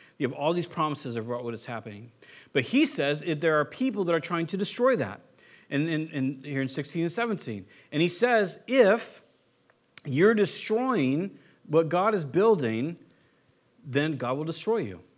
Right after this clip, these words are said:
It's a pretty stark statement. And the, the, the thing to remember in this case, he's, and, and again, this would be an issue of an opinion, and, and I'll be glad to talk afterwards.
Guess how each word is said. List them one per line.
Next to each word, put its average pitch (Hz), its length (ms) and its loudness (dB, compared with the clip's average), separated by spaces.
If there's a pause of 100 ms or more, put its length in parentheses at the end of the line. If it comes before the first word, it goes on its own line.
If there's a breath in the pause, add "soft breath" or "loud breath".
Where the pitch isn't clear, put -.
(140)
It's - 120 -10
a 180 40 -4
pretty 202 240 2
stark 190 320 -2
statement. 131 440 -4 (840 soft breath)
And 160 300 0
the, 160 260 4
the, 151 260 2
the 147 120 -2
thing 226 260 4
to 190 140 0
remember 165 760 2
in 156 120 0
this 202 180 0
case, 170 520 -2
he's, 165 420 -6
and, 175 160 -4
and 185 160 -2
again, 180 240 0
this 175 140 -4
would 202 100 -4
be 196 100 -2
an 180 60 -2
issue 175 320 -2
of 165 80 0
an 160 80 -2
opinion, 147 400 -4
and, 113 120 -8
and 120 280 -6
I'll 143 80 -8
be 160 100 -6
glad 139 240 -4
to 160 60 -10
talk 147 420 -14
afterwards. 127 600 -10